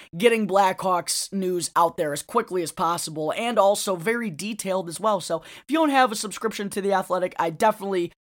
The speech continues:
recommend doing so. But this is big news here for the Chicago Blackhawks, not having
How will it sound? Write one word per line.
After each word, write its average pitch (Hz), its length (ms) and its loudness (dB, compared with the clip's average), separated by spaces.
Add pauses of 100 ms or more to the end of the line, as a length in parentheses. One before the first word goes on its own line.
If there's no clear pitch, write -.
(160)
recommend 180 580 0
doing 165 300 -4
so. 151 200 -2
But 151 140 -8
this 339 160 2
is 262 140 -4 (160)
big 233 260 0
news 220 300 -4
here 190 140 -4
for 175 200 -8
the 160 80 -6
Chicago 165 500 0
Blackhawks, 151 640 -4
not 220 400 6 (300)
having 208 560 2